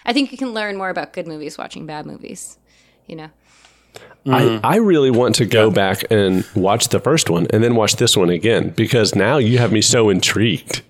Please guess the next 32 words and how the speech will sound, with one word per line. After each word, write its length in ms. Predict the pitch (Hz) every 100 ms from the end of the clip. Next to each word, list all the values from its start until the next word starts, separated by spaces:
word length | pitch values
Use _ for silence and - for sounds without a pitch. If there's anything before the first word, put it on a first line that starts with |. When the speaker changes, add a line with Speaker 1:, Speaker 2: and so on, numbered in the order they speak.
| _ -
Speaker 2:
I'm 100 | 175
Speaker 1:
You 100 | -
Speaker 2:
like 120 | 180
Speaker 1:
totally 440 | 208 240 254 254
should. 480 | 233 233 190 170 208 _ _
You, 320 | 214 226 226 220
you, 320 | 208 208 202 - _ _ _ _ _ _ _ _ -
I 260 | 196 190
highly 420 | 180 - 214 196 185
re-, 80 | -
first 260 | 285 285
of 100 | 269
all, 140 | 220 202
it's, 260 | 214 - - - - - -
it's 120 | 247 440
a 60 |
lot. 300 | 269 151 170
Like, 140 | 208 220
again, 260 | 220 214
I 80 | 190
found 220 | 196 214
it 60 | 214
very 180 | 214 160
draining 460 | 160 156 160 202
to 180 | - 269
watch 480 | 254 262 285 - -
because 380 | 220 - 190 202
it 100 | 208
is 140 | 220
this, 160 | - -
like, 240 | 180 -
seventies, 1120 | - - 185 196 196 190 185 185 180 - -